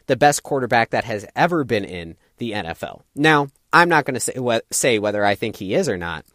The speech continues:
I'm just gonna say this is a completely different beast for Kansas City. And I don't think,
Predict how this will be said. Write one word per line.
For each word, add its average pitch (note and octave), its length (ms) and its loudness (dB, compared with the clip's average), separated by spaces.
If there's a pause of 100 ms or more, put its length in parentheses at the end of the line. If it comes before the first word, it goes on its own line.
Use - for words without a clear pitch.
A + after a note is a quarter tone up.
(800)
I'm E3 160 4
just - 140 -2
gonna A2 140 -2
say G2+ 320 0 (340)
this D#3 200 4
is A#2+ 140 -2
a G2+ 120 0
completely B2 640 -4
different A2+ 360 -4
beast A#2+ 360 -6
for - 160 -10
Kansas G2+ 360 -4
City. G#2+ 300 -2
And A#2 140 -4
I D#3+ 140 0
don't F#3 200 -4
think, B2 240 -6